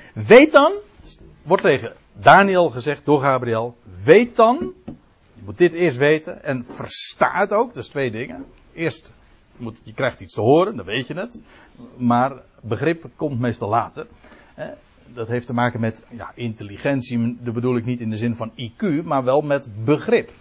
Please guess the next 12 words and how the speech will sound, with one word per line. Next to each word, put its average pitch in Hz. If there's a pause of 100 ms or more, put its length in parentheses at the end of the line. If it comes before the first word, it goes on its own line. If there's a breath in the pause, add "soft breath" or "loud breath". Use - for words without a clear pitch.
(140 soft breath)
Verstaan, 110
weet 208
waar 165
het 175
over 147
gaat. 160 (480 soft breath)
"Weet 143
dan 262
en 185
versta. - (1900 soft breath)
Van 254
de 196